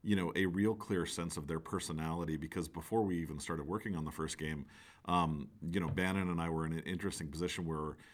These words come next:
we had a little bit of pre-development period, and we were kind of figuring out their personalities and figuring out how they would talk and how they would act.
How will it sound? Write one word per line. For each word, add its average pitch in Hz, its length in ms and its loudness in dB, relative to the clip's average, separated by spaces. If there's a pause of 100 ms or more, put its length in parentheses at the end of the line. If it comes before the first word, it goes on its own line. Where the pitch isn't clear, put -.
(160)
we 92 120 4
had 92 140 4
a 82 40 2
little 87 220 2
bit 78 120 0
of 78 140 -4
pre-development 82 720 -2
period, 127 460 4
and 82 100 0
we 80 80 0
were 76 60 -2
kind 87 180 -4
of 80 80 -4
figuring 82 380 0
out 82 160 -2
their 78 100 -4
personalities 92 1000 2
and 76 120 -6
figuring 80 440 -4
out 73 140 -8
how 78 200 -6
they 76 140 -4
would 71 160 -6
talk 95 400 0
and 76 100 -4
how 80 140 -4
they 78 100 -6
would 76 160 -6
act. 82 300 -6